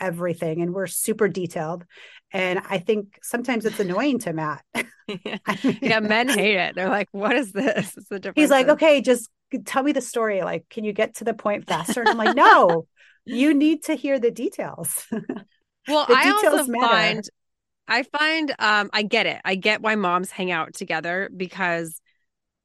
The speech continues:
Speaker 2: you know, like you said, it's not anyone's fault, but until you have a kid, you're just, you don't understand. Like, you, you're not on the same page. And especially if you're hanging out with someone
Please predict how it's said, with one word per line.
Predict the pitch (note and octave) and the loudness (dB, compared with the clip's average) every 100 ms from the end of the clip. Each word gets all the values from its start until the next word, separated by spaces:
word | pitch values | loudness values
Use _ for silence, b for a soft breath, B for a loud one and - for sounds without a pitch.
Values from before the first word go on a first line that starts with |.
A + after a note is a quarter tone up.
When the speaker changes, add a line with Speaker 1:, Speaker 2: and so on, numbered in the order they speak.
| _ G3+ | _ -2
Speaker 2:
you | A#3+ | 2
know, | G#3+ F3+ F#3 - | 2 2 0 -2
like | G#3 G#3+ | -4 -2
you | B3 | -4
said, | - B3+ | -4 0
it's | |
not | D4+ - | 0 2
anyone's | C4 B3 F#3 - - | 2 2 0 -4 2
fault, | C#4+ G#3 F#3+ | 4 4 4
but | G#3+ | 2
until | G#3 G#3 C4+ | 0 0 0
you | B3 A3 | 2 0
have | G#3 F#3 | -2 -2
a | |
kid, | E3 - E4 A#3 F#3 | -6 -2 2 2 0
you're | G#3 A3 | 0 0
just, | C4 - | 0 -2
you | A#3+ | 2
don't | B3 A#3+ | 4 4
understand. | F#3 E3+ - C4 A3 C3 - - | 0 -2 0 2 2 0 -6 -4
Like, | F#3+ | -4
you, | G3 G#3 - | -2 -6 -4
you're | G3 G#3 | -4 2
not | G#3+ G#3+ | 4 4
on | G3+ | 2
the | F#3+ | 0
same | G3+ F#3+ | 0 -2
page. | F#3 A#3+ F#3 E3+ | 0 0 0 0
And | G3+ | -4
especially | G#3 - D#4 D#4 C#4 | -4 -2 -2 0 -2
if | A3 | 0
you're | G3+ | -2
hanging | G#3 F#3+ F#3 | 0 0 2
out | F3+ F3 | 0 -2
with | F3 | -4
someone | G3 F#3 F3 E3+ | -2 0 0 -2